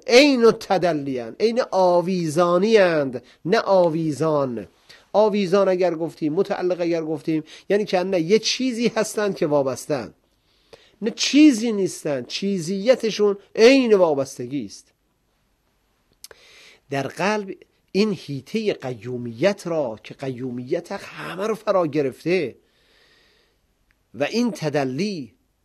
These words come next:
و این تدلی و فنای عالم،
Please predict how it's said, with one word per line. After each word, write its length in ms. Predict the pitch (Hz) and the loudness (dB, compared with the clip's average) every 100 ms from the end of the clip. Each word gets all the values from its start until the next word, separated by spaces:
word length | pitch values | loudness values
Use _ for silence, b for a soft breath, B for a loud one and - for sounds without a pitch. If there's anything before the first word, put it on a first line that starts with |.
| _ _ _ _ 117 | _ _ _ _ -6
و 80 | 139 | -4
این 320 | 175 233 202 | -2 -4 -6
تدلی 760 | - 147 143 135 143 214 170 127 | -8 -6 -4 -4 -4 -6 -8 -8
و 140 | 147 | -8
فنای 840 | - - 143 190 226 214 202 185 | -8 -8 -2 0 0 0 0 2
عالم، 720 | - 160 156 160 202 180 123 | 0 2 0 0 -2 -6 -12